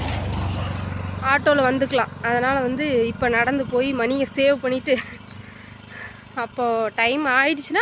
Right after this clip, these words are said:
ஆட்டோவில் வருவேன், இல்லைன்னா அப்பயும் நடந்து வந்துடுவேன். பரவாயில்ல, வெயில் வந்து கொஞ்சம் மங்கிடுச்சு. மங்கி மங்கி வெயில் வருது,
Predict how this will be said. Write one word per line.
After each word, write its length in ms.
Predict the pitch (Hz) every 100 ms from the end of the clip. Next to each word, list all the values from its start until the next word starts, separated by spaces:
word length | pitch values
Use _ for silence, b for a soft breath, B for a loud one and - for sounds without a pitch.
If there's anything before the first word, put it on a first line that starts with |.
| 494
ஆட்டோவில் 340 | 330 320 294
வருவேன், 260 | 277 330 349
இல்லைன்னா 200 | 294 285
அப்பயும் 260 | 262 254 254
நடந்து 240 | 220 226
வந்துடுவேன். 380 | 226 202 208 349 - - - B B B B B -
பரவாயில்ல, 320 | 240 254 240
வெயில் 320 | 220 240 285 269
வந்து 240 | 240 269
கொஞ்சம் 260 | 254 233 220
மங்கிடுச்சு. 540 | 233 240 247 - -
மங்கி 320 | 240 233 269
மங்கி 240 | 269 285 294
வெயில் 320 | 254 269 247
வருது, 240 | 233 226